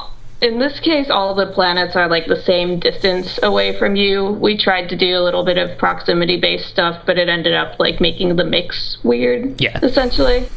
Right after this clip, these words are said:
Speaker 1: Um, but yeah, essentially when the music's coming from all around you rather than just in stereo, you can write music that would be kind of, like, muddy or crowded in stereo. Um, you can have, like, more layers going on and stuff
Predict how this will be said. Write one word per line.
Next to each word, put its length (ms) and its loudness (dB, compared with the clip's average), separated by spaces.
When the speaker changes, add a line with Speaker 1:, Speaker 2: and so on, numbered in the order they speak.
Speaker 1:
Um, 580 0
but 300 2
yeah, 480 0
essentially 920 0
when 800 2
the 80 4
music's 460 0
coming 320 0
from 180 0
all 300 2
around 420 0
you 200 2
rather 320 0
than 220 0
just 260 -2
in 140 2
stereo, 600 0
you 240 0
can 760 0
write 260 0
music 400 0
that 200 0
would 120 -4
be 160 2
kind 260 -2
of, 120 -2
like, 220 0
muddy 580 2
or 140 0
crowded 840 -2
in 240 0
stereo. 720 0
Um, 240 -2
you 100 -2
can 140 0
have, 260 -2
like, 200 -2
more 260 0
layers 420 0
going 280 0
on 200 0
and 120 0
stuff 340 0